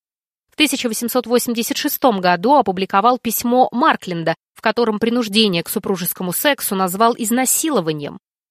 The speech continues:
Харман был обвинен в непристойном поведении на основании закона Комстока тысяча восемьсот семьдесят третьего года.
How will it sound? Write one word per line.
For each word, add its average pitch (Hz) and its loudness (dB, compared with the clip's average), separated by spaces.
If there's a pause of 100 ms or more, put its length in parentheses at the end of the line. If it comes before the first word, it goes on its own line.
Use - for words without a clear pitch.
Харман 196 0
был 233 2
обвинен 196 -2
в 160 -8
непристойном 214 -2
поведении 180 -2
на 262 2
основании 202 0
закона 196 0
Комстока 226 -4
тысяча 247 -4
восемьсот 220 -4
семьдесят 202 -6
третьего 185 -2
года. 190 0